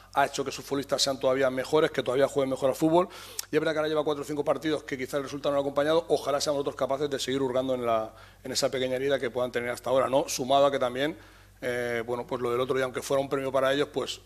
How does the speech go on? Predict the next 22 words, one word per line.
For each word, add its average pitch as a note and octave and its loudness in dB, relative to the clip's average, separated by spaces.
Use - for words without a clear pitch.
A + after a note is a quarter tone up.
que B2 -4
les B2 -6
pueda B2 -4
afectar B2 -2
de C#3 4
una C3+ 6
manera, C3+ 2
¿no? D3 2
Pero C#3 0
les C#3 2
afectará D3+ 2
siempre D#3+ -2
y - -4
cuando E3 0
nosotros D3+ -4
propongamos, D3 2
le C#3+ 0
metamos C3+ -2
intensidad, D3+ 2
le D3 0
metamos D3 0
ritmo D#3+ 0